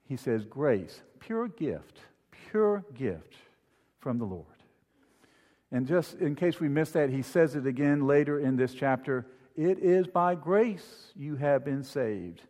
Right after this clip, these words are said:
And leads us into that great Protestant principle, "It is by grace you have been saved." And he goes on, "Through faith.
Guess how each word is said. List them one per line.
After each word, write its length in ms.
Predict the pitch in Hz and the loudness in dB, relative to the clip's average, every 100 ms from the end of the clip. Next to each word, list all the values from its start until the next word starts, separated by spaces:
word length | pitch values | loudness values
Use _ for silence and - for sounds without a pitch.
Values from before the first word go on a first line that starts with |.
| _ _ _ _ _ - | _ _ _ _ _ -4
And 140 | 123 | 0
leads 220 | 139 156 | 2 2
us 140 | 147 165 | 0 -2
into 160 | 143 | 0
that 180 | 143 147 | 4 2
great 300 | 120 147 147 | 4 2 2
Protestant 520 | - 147 143 - 139 | 4 4 4 0 -6
principle, 500 | - 156 - 135 139 | -2 -4 -4 -2 -2
"It 180 | 143 147 | 2 2
is 120 | 165 | 0
by 220 | 151 165 143 | 2 4 4
grace 360 | 151 165 160 | 4 4 4
you 100 | 160 | 0
have 120 | 143 | 0
been 100 | 139 131 | 0 -2
saved." 360 | 147 139 151 | 2 4 4
And 140 | 135 123 | 2 0
he 80 | |
goes 180 | 131 131 | 0 2
on, 220 | 139 147 | 2 0
"Through 220 | 143 202 190 | -2 -2 6
faith. 560 | - 277 120 - - | 10 10 10 0 -18